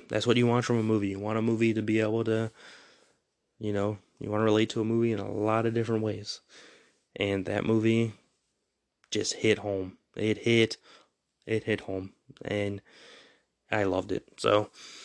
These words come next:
Emma is my number one movie, movie from twenty twenty. Maybe shocking to some, to other people who watched, or watched, yeah, you can watch my podcast. <laughs> Um, which maybe in the future you could, 'cause I'm seriously,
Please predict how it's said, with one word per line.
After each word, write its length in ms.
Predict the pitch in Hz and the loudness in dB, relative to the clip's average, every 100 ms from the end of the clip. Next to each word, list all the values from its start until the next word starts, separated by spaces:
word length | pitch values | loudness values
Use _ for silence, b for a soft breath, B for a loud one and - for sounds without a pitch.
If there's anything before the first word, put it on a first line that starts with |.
| B B _ - - | B B _ -20 2
Emma 440 | 151 151 143 123 - | 4 6 6 2 -4
is 140 | 120 113 | -4 0
my 140 | 117 | 2
number 200 | 117 113 | 2 2
one 200 | 110 113 | 2 2
movie, 400 | 113 110 107 104 - - | 0 0 -4 -8 -14 -12
movie 240 | 120 107 104 | -6 -4 -4
from 160 | 104 | -6
twenty 280 | 101 110 104 | -4 -2 -2
twenty. 420 | 123 139 139 131 b b b b _ _ _ _ _ _ - | 4 6 6 4 b b b b _ _ _ _ _ _ 0
Maybe 280 | - 135 123 | 4 6 6
shocking 320 | - 107 113 | 2 0 -2
to 80 | 107 | -4
some, 280 | 113 113 113 | -2 -2 -2
to 180 | 117 | 0
other 160 | 113 110 | 0 0
people 300 | 120 117 113 | -2 0 0
who 100 | 117 | 0
watched, 640 | 107 110 107 107 - - - | -2 -2 0 0 -4 -10 -12
or 140 | 107 101 | -12 -8
watched, 460 | 98 92 92 - - | -6 -6 -8 -12 0
yeah, 220 | 101 101 | 2 2
you 80 | 117 | 0
can 120 | 120 | 2
watch 220 | 110 107 | 2 0
my 80 | 101 | -8
podcast. 540 | 98 101 - - - - | -12 -14 -14 -18 -18 -10
<laughs> 180 | - 127 | -4 4
Um, 300 | 147 131 110 B B B B | 6 6 2 B B B B
which 200 | 127 123 | -2 0
maybe 240 | 113 120 135 | 4 6 6
in 60 | |
the 40 | 120 | 4
future 280 | 131 120 117 | 0 0 0
you 160 | 110 | -2
could, 220 | 104 104 | 0 -2
'cause 120 | 95 92 | -2 -6
I'm 160 | 101 - | -6 -10
seriously, 760 | - 113 107 - 117 110 | -2 0 2 2 4 4